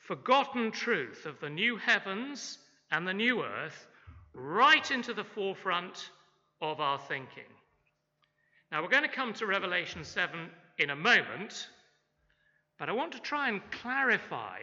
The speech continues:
our thinking about the new heavens and the new earth by asking three simple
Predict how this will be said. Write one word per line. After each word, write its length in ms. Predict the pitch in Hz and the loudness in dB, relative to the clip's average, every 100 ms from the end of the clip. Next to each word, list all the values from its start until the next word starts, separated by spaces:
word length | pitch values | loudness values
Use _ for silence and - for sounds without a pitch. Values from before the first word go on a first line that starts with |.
| - | -6
our 200 | 147 143 - | -6 -6 -4
thinking 420 | 190 185 143 131 | -4 -4 -8 -8
about 420 | 127 147 156 - | -6 -6 -6 -6
the 280 | 143 131 147 156 | -6 -6 -8 -6
new 200 | 196 214 | -4 -2
heavens 600 | 196 180 175 170 165 - 151 | -2 -2 -4 -6 -10 -8 -8
and 160 | 139 | -6
the 60 | 147 | -4
new 240 | 190 226 | 0 0
earth 420 | 139 101 123 - - _ _ - - _ _ _ | -2 -6 -14 -18 -20 _ _ -20 -20 _ _ _
by 180 | 143 147 | 2 2
asking 680 | - 185 208 - 196 180 185 - | 4 2 2 -2 -2 -2 -6 -12
three 520 | - 170 151 147 143 - - | -8 0 0 0 -2 -8 -14
simple 640 | - 143 131 139 131 | -6 -6 -6 -10 -10